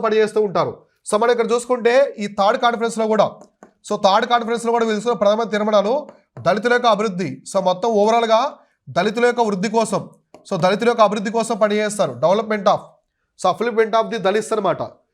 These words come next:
So దళితుల్లో కూడా విద్యను అభ్యసించాలి, వాళ్ళ మధ్య అంటరానితనము, వివక్షత అనేది ఎవరూ చూపకూడదు వారి పట్ల, ఇటువంటి, ఆ, తీర్మానాలు చేయడం జరుగుతుంది.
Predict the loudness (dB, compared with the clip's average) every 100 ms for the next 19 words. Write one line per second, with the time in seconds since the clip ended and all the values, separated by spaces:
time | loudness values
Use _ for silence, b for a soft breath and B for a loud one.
0 | _ _ -4 0 0 0 0 0 2 0
1 | -2 -2 0 0 -2 -6 -4 0 0 0
2 | -4 -14 -6 0 0 0 2 2 0 -2
3 | -4 -2 -4 -2 -2 -4 -8 -4 -2 -2
4 | -4 0 0 0 0 0 0 0 0 0
5 | -2 -4 -12 _ -2 0 0 -2 -2 -6
6 | b b b b 0 0 0 -2 -4 -8
7 | B B 0 0 0 -2 0 0 0 0
8 | 0 0 -2 -2 -6